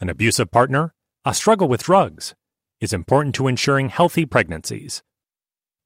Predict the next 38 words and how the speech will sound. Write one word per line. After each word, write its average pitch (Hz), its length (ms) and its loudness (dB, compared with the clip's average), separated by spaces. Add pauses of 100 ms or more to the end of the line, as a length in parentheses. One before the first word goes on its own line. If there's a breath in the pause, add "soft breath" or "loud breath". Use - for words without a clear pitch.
In 165 140 4
the 165 80 4
largely 180 400 4
poor 151 340 4
and 92 180 0
black 107 360 2
neighborhoods 107 560 0
of 90 120 -2
Louisville's 123 580 2
West 131 280 2
End, 139 320 -2 (220)
where 104 160 0
Pickett 127 340 0
leads 123 240 0
a 107 60 0
nonprofit 147 640 0
network 127 400 0
of 95 120 0
doulas, 127 540 0 (480)
it's 127 160 0
also 220 240 4
part 143 240 4
of 147 100 0
preparing 135 440 0
women 131 240 0
for 127 180 0
a 127 60 2
specific - 560 -2
threat, - 400 -2 (540)
giving 107 300 2
birth 127 380 2 (180)
too 98 220 0
soon. 92 500 -2 (920)
Premature 131 420 2
birth 120 440 0
and 214 220 2
its 175 120 -2
complications 151 880 -2